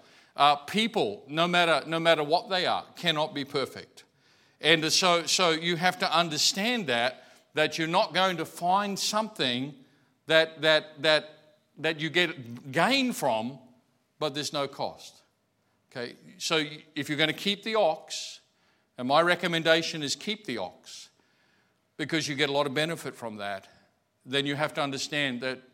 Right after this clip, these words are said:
you'll have a crib that gets dirty sometimes. All right, the church, the local church,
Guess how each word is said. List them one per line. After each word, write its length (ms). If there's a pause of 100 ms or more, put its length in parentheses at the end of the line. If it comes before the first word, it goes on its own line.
(100)
you'll 180
have 160
a 60
crib 480 (160)
that 140
gets 200
dirty 320
sometimes. 720 (760)
All 80
right, 260
the 100
church, 680 (260)
the 120
local 280
church, 540